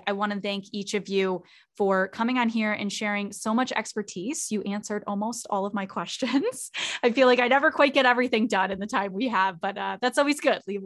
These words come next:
leave a little for next time. Um, but thank you, Emily, Jill, and Jesse for joining us, sharing all of your expertise. Uh, shout out to Kelsey in the chat and the Q and A, answering a lot of questions there that we didn't have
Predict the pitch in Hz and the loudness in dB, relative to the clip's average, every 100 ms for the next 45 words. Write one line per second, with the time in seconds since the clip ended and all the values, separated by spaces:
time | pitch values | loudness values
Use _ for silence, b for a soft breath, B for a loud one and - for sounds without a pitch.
0 | 208 226 226 226 214 220 196 180 - 202 | -6 -4 0 0 0 0 -4 -4 -4 -4
1 | 160 185 B B B 208 202 202 226 226 | -4 -6 B B B 4 4 4 4 6
2 | 233 208 202 196 196 170 190 185 185 175 | 4 4 2 0 -2 -2 0 0 -2 -6
3 | 185 - 185 - 180 180 214 220 220 214 | -6 -6 -8 -4 -6 -4 2 2 4 4
4 | 208 - - 208 208 202 190 208 208 208 | 2 0 0 0 0 0 0 0 0 -2
5 | 196 B B B 196 - 196 196 - 202 | -2 B B B -6 -4 -6 -6 -4 -2
6 | 202 - 214 190 190 214 208 208 - 208 | -4 -2 2 2 2 2 4 2 0 -4
7 | 202 196 214 202 196 B B 202 190 180 | -2 -2 -2 -2 -4 B B -4 -2 0
8 | 208 196 196 196 190 202 190 - 190 185 | 2 4 2 -2 -6 -6 -4 0 2 2
9 | 190 190 185 196 190 180 180 - 196 185 | 0 -4 -6 -6 -4 -2 -4 -2 -4 -2
10 | - 175 - 175 214 214 202 196 190 196 | -6 -8 -6 0 4 6 4 2 0 -2
11 | 190 185 180 | -4 -2 -2